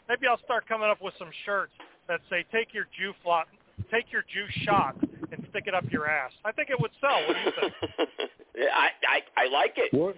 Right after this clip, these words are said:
Speaker 3: what, you
Speaker 2: I
Speaker 3: know, to tell you, you know, to tell you the truth, now, me and my wife personally, I, I'll tell you right now, we're hoping that someone like Vladimir Putin or someone hits this fucking country so goddamn hard that it will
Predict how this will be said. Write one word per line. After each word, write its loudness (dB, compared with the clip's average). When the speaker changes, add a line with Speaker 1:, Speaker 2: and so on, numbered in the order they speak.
Speaker 3:
what, 2
you -10
Speaker 2:
I 0
Speaker 3:
know, -2
to -4
tell 0
you, 2
you -4
know, 0
to -6
tell -4
you 0
the -6
truth, -2
now, 0
me 0
and 0
my 2
wife 4
personally, -2
I, 2
I'll 2
tell -2
you 0
right -4
now, -6
we're 0
hoping -2
that -2
someone -2
like -4
Vladimir 2
Putin -2
or -6
someone -2
hits 0
this -6
fucking -8
country -6
so -2
goddamn -2
hard 0
that 4
it 2
will 2